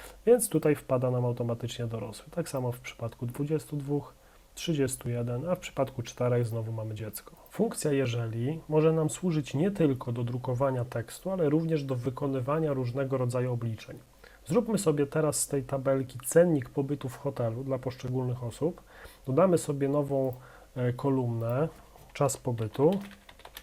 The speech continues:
w której będziemy zapisywali,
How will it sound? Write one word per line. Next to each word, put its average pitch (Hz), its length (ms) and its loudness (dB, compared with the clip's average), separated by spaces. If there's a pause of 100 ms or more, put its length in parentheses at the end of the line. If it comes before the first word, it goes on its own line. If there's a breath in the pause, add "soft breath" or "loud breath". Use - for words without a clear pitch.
(2250)
w - 60 -20
której 165 280 6
będziemy 151 460 4
zapisywali, 147 920 0